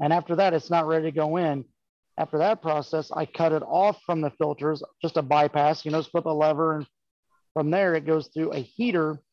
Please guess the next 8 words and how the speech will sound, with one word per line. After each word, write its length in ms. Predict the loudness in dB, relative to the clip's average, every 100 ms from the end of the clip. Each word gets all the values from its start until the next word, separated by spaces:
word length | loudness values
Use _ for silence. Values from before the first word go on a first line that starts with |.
| _ _ _ -4
And 160 | 0
my 120 | 0
old 320 | 2 2 0 -2
system, 560 | -2 -2 -2 -4 -4 _ _ _
I 140 | -2
used 380 | 0 0 -2 2
a, 260 | 2 4 2
uh, 320 | 2 0